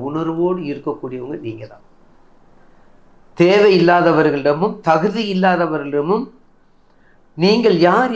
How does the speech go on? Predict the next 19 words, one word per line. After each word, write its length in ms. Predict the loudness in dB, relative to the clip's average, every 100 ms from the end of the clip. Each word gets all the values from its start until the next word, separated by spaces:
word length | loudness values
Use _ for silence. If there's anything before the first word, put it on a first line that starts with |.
| -2
என்பதை 300 | -2 -2 -2 0
நிரூபிக்கப்படாமல், 1120 | 0 0 -2 0 0 0 0 -2 -2 -12 -20 _ _ _ _ _ _ _ _ _ _ _ _ _ _ _ _ _ _ 0
நிரூபிக்கப்படாமல் 1080 | 2 2 0 -2 -4 0 0 2 0 -4 -8 -14 -8
இருந்தால் 600 | -2 -2 0 2 2 0 -2 -2
இருங்கள். 360 | 0 0 -4 -8 _ _ _
நிரூபிக்கப்படாமல் 800 | -4 -4 -4 -4 -2 -2 -2 -4
நீங்க 140 | -8
இருந்துக்கங்க. 520 | -10 -14 -16 -20 -20 -20 _ _ _ _ _ _ _ _ _ _ -2
அதுவே 340 | 0 2 4 4
உங்களுக்கு 380 | 2 0 -4 -6
சிறந்த 240 | -6 -6
புத்திசாலித்தனமாக 800 | -8 -12 -8 -8 -8 -14 -16 -14
வரும். 220 | -18 -20 -20
பாத்தீங்களா? 400 | -18 -16 -14 -16 -20 _ _ _ -14
அந்த 180 | -8 -6 -2
புத்தியை 360 | -2 -2 0 2
இணைச்சு 320 | 2 0 -2 -2
வர்றாரு 280 | 0 0 -4 -6
பாருங்க. 320 | -10 -12